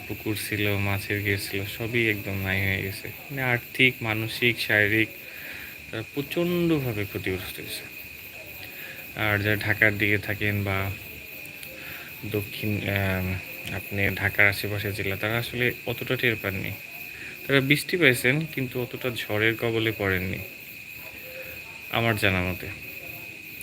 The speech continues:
এই বৃষ্টিটা এই দিকের মানুষের কাছে খুব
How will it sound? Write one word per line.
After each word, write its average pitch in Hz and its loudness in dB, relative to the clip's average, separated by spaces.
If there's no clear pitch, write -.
এই 135 8
বৃষ্টিটা 147 6
এই 123 12
দিকের 143 8
মানুষের 139 4
কাছে 135 2
খুব 135 2